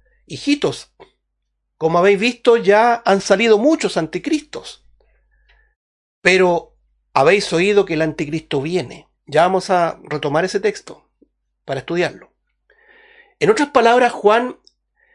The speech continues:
nos entrega un tremendo versículo que nos permite entender la multitud de anticristos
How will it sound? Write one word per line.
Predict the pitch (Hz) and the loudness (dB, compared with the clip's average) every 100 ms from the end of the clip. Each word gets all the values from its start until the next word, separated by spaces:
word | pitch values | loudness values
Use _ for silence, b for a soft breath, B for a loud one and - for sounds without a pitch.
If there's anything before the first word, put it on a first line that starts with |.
| _ | _
nos | - 120 | -6 0
entrega | 101 - 226 233 | 0 2 2 2
un | 220 | 0
tremendo | 208 165 190 277 254 | 0 0 2 2 2
versículo | 214 - - 233 226 214 | 2 0 -6 -4 0 0
que | 214 | 0
nos | 170 - | -4 -4
permite | 170 180 202 202 | -6 -2 0 0
entender | 175 170 151 147 190 202 202 B B | 0 -2 -4 0 2 2 0 B B
la | 156 175 | 0 0
multitud | 170 196 202 - 175 147 254 302 | 4 2 2 -2 -8 -4 2 2
de | 320 | 4
anticristos | 240 202 170 - 233 196 - 196 247 - - | 2 0 -8 -4 -4 -4 -2 0 0 -4 -18